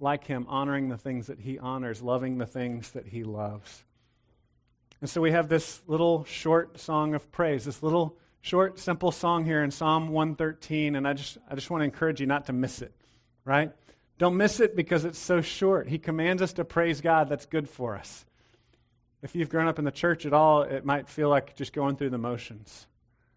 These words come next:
But what I'd like you to do is think about the things you've been praising with your life. What are the things in your life that you keep saying, "I need that, I want that. That's the thing that's gonna make me better. That's the thing that's gonna make me whole."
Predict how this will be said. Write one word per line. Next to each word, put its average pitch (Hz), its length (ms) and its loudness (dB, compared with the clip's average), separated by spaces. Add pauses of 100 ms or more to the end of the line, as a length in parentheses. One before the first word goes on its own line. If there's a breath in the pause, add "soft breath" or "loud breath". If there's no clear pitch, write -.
(640)
But 127 120 -6
what 131 120 0
I'd 135 100 2
like 143 180 4
you 156 60 -8
to 147 80 -6
do 143 120 2
is 135 120 -2
think 156 200 -6
about 147 200 2
the 139 80 -14
things 147 260 -4
you've 120 140 -6
been 131 220 -2
praising 120 380 -4
with 113 140 -12
your 110 120 -6
life. 104 380 -6
What 151 120 0
are 180 80 4
the 170 140 2
things 165 320 0
in 156 100 0
your 160 160 4
life 139 380 4
that 127 100 -10
you 135 220 -2
keep 135 280 -10
saying, 131 320 -4
"I 123 140 -4
need 156 380 -2
that, 151 320 4
I 143 160 4
want 147 460 0
that. 143 280 4
That's 139 240 2
the 190 80 -2
thing 180 220 -4
that's 160 160 -4
gonna 147 160 -4
make 139 180 -2
me 135 140 -6
better. 131 260 0
That's 143 240 2
the 180 80 -6
thing 175 240 -6
that's 156 140 -8
gonna 156 180 -4
make 143 240 -2
me 139 160 -6
whole." 127 480 -6